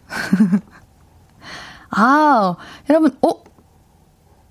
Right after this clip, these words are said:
육사육구님이 "미숫가루 당이 안 좋을 텐데." 하셨는데,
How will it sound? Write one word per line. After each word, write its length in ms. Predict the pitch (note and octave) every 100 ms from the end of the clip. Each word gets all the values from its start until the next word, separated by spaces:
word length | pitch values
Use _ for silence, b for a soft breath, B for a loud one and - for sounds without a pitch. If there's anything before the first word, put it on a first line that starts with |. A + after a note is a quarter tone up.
| - A#3
육사육구님이 880 | C4 - A#4+ E4+ C4 D#4+ D4 C4+ D4
"미숫가루 520 | G#3 B3+ - F#4 E4
당이 320 | - A3 C4
안 200 | A3+ F#3 G#3
좋을 240 | E4+ F#4+
텐데." 340 | F4+ C#4+ B3
하셨는데, 600 | B3+ B3 A#3 G#3 F3+ F3